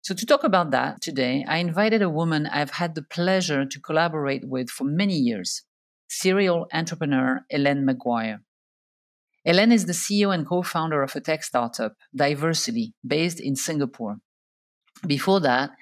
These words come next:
she founded the first women's career platform in the Middle East, Upscotch, and it grew to a worldwide community. Hélène began her career in London, achieving her dream role at B B C Radio One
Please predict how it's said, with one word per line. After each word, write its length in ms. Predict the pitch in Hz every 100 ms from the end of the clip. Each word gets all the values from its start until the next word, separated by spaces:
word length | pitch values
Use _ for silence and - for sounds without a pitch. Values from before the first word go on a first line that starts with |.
| - -
she 200 | - 175
founded 380 | 190 202 214
the 60 | 160
first 400 | - 190 208 -
women's 300 | 196 180 -
career 300 | - 156 151
platform 480 | 156 147 - 139 127
in 100 | 131
the 60 |
Middle 300 | 131 135 127
East, 380 | 117 107 - - _ _ -
Upscotch, 640 | 165 - - - - - _ _ _ 160
and 120 | 160
it 180 | 143 143
grew 340 | 185 240 214
to 320 | 214 156 147 151
a 260 | 143 - _ -
worldwide 920 | 147 175 202 196 160 147 139 135 131
community. 640 | - 123 127 117 - - - _ _ _ - -
Hélène 600 | 185 233 254 262 - 143 135
began 420 | 165 185 240 233 -
her 120 | 175
career 380 | 175 165 170 156
in 180 | 135 139
London, 520 | 170 160 123 127 156 _ - - -
achieving 500 | 156 - 233 226 208
her 140 | 165
dream 420 | 147 151 196 208
role 340 | 151 131 131 131
at 180 | 139 131
B 80 | 170
B 140 | 170
C 200 | 170 165
Radio 380 | 139 160 165 143
One 460 | 123 113 113 -